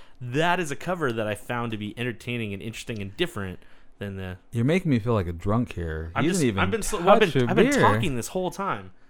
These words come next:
Speaker 1: I've been literally rambling this
Speaker 2: I've
Speaker 1: entire
Speaker 2: finished,
Speaker 1: time.
Speaker 2: like, twelve ounces, if not more, of beer. You have an entire full beer,
Speaker 1: We're almost
Speaker 2: dude.
Speaker 1: done anyways.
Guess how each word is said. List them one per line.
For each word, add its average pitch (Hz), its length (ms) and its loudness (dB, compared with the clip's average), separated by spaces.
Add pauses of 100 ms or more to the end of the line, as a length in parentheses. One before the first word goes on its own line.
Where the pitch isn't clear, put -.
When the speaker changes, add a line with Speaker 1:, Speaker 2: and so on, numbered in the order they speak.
(100)
Speaker 1:
I've 143 140 -2
been 156 260 -2
literally 185 340 4
rambling 113 680 0
this 110 100 -2
Speaker 2:
I've 139 100 2
Speaker 1:
entire 123 200 -4
Speaker 2:
finished, 185 320 0
Speaker 1:
time. 123 80 -2
Speaker 2:
like, 107 160 -2 (260)
twelve 160 320 0
ounces, 117 560 0
if 107 160 -4
not 110 160 0
more, 123 320 2
of 95 160 -2
beer. 120 640 2
You 160 200 -6
have 190 180 -8
an 190 140 -2
entire 208 420 -4
full 202 300 -2
beer, 247 300 -2
Speaker 1:
We're 170 100 6
almost 123 240 6
Speaker 2:
dude. 107 80 0
Speaker 1:
done 98 140 0
anyways. 92 540 -2